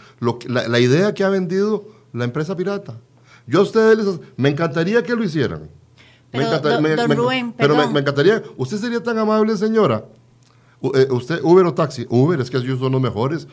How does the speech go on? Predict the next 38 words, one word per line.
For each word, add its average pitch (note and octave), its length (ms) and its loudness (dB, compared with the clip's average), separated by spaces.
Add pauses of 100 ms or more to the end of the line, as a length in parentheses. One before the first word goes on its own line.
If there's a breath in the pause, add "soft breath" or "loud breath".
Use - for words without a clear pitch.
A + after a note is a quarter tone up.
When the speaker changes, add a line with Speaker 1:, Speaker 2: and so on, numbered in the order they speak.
(160 soft breath)
Speaker 1:
ellos A#2+ 240 -2
se B2+ 60 -2
bañan B2+ 340 0
todos B2+ 220 0
los A#2 120 -2
días, C3 260 -2
andan C3+ 260 -2
perfumados B2+ 640 0 (240 loud breath)
y F#2+ 80 -4
andan B2 240 0
un C3 80 0
carrazo. C3+ 480 0 (180 soft breath)
Usted A2+ 240 -8
me G3+ 100 -4
puede, F#3+ 320 -4
y A#2+ 140 -4
usted D#3 180 -2
lo A3+ 100 -2
usa, G3+ 340 -4 (200 soft breath)
¿sí? B2 280 -6 (160 loud breath)
Usted - 180 -8
me G#3 100 -2
lo G#3+ 120 0
podría F#3+ 320 0
montar, F#3 400 -4
me C3+ 160 -2
podría C3+ 340 -2
mostrar F#3+ 400 -2
la G3+ 60 0
aplicación E3+ 440 -4
en F#3+ 60 -2
su E3+ 120 -2
teléfono. C#3 380 -2 (1300 soft breath)
Y D3+ 140 2
le C#3+ 120 2
aseguro C#3+ 600 2
a D#3+ 60 -2
usted C3+ 420 -4